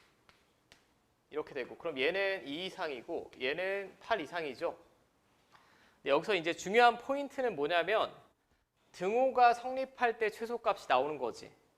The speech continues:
이놈의 등호 성립 조건은 뭐지? 얘랑 얘랑 같을 때야. 그럼 X제곱이랑 Y 제곱이 같으면 되지. 이놈의 등호 성립 조건은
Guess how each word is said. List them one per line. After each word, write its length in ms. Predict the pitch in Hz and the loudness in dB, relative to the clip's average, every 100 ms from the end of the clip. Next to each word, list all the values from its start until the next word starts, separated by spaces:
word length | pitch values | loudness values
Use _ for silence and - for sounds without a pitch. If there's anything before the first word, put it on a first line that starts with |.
| _ _ | _ _
이놈의 420 | 147 175 214 214 208 | -4 0 2 2 -2
등호 240 | 175 185 | -4 -4
성립 300 | 190 202 196 | -2 -4 -6
조건은 380 | 180 175 165 131 | -8 -6 -6 -4
뭐지? 320 | 120 - 170 - _ _ _ 123 | -6 -6 -12 -14 _ _ _ 0
얘랑 280 | 143 190 170 | 2 4 2
얘랑 200 | 156 147 | 0 0
같을 340 | 135 - 156 | -6 -14 -6
때야. 180 | 123 101 - _ _ _ _ _ _ | -4 -4 -8 _ _ _ _ _ _
그럼 200 | - 165 | -6 0
X제곱이랑 720 | 139 - - 208 202 196 185 131 | 2 0 0 0 2 2 4 6
Y 180 | 139 | 4
제곱이 260 | 156 175 156 | 4 -6 -8
같으면 420 | - - 196 180 | -12 -14 -10 -6
되지. 320 | 127 - - - _ _ _ _ _ - | -6 -8 -14 -20 _ _ _ _ _ -4
이놈의 400 | 165 220 220 214 | 2 4 4 2
등호 240 | 165 170 | -2 -4
성립 280 | 180 175 156 | -4 -6 -6
조건은 540 | 139 139 143 196 226 | -8 -2 -2 0 -4